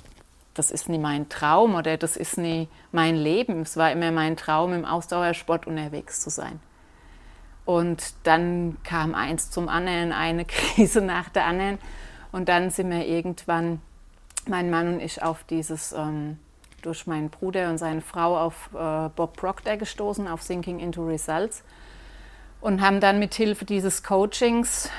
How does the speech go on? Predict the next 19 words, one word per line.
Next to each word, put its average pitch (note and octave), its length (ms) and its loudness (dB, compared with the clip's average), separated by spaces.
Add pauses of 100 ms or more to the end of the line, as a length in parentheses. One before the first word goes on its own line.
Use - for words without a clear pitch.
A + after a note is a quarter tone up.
(120)
ähm, F#3+ 720 4
hab G3 240 -4
ich - 560 0 (420)
wieder G3+ 280 6
gelernt, F#3 800 2 (340)
drauf G3 340 2
zu E3+ 160 -6
hören, F#3 280 0
was E3+ 200 -4
eigentlich E3 440 -4
meine D#3+ 300 -2
Ziele C#3+ 280 -6
sind D3 240 -6
und D#3+ 160 -4
warum E3 400 2
ich - 200 -6
eigentlich E3+ 460 -2
hier - 240 -4
bin. C#3+ 220 -8